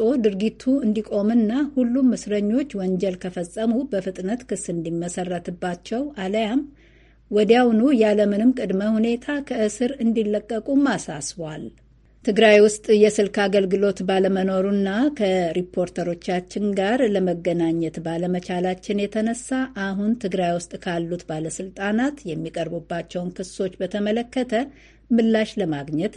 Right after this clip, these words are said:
ለጊዜው አልቻልንም። ጥረታችንን ቀጥለን ባገኘን ጊዜ እናቀርባለን። ዝርዝሩን የያዘውን ዘገባ በምሽቱ አብይ ርዕስ ይዘናል። ሌሎችም ወቅታዊ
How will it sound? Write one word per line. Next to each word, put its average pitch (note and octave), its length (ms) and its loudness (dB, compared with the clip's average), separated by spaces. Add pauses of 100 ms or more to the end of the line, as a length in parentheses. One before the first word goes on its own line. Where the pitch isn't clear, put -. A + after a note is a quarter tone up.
ለጊዜው D3+ 640 -6 (120)
አልቻልንም። D3 680 -8 (440)
ጥረታችንን E3+ 800 -6
ቀጥለን B3 520 0
ባገኘን D3+ 580 0
ጊዜ E3 260 -8 (400)
እናቀርባለን። D3 920 -6 (540)
ዝርዝሩን A#3 520 6
የያዘውን E3+ 680 2
ዘገባ F#3 340 2 (220)
በምሽቱ F3 720 -4 (180)
አብይ D#3 340 -8
ርዕስ F3 240 -8
ይዘናል። A3 440 2 (360)
ሌሎችም C4 640 6
ወቅታዊ G3 460 2